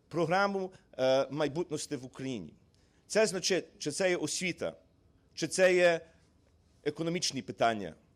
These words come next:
чи це є питання медичних питань, чи це є, е, е, профспілки, різні галузі.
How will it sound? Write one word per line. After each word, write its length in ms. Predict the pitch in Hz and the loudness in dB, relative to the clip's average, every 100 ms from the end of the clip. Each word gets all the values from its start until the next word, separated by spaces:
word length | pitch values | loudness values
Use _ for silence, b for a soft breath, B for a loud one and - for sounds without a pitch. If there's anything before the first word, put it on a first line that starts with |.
| b b b | b b b
чи 140 | - 151 | -8 -2
це 240 | 190 190 | 2 4
є 120 | 180 | 4
питання 560 | 180 - - - 180 175 | 0 -6 -4 0 2 2
медичних 500 | 170 151 170 147 135 | -2 -2 -2 -4 -8
питань, 420 | - - 107 92 - _ b b | -10 -6 -4 -6 -12 _ b b
чи 120 | 165 | -8
це 180 | - 196 | 0 0
є, 80 | 185 - _ - - - - | 0 -4 _ -18 -18 -18 -4
е, 60 | 139 | 0
е, 680 | 147 147 143 - 139 135 120 - - - | 4 4 2 0 -2 -4 -10 -16 -20 -6
профспілки, 760 | 165 165 - 175 165 180 123 - b b | -2 -2 -2 -4 -4 -2 -2 -2 b b
різні 420 | 110 143 185 147 151 | -10 -6 -4 -4 0
галузі. 420 | 151 127 85 | 2 0 -4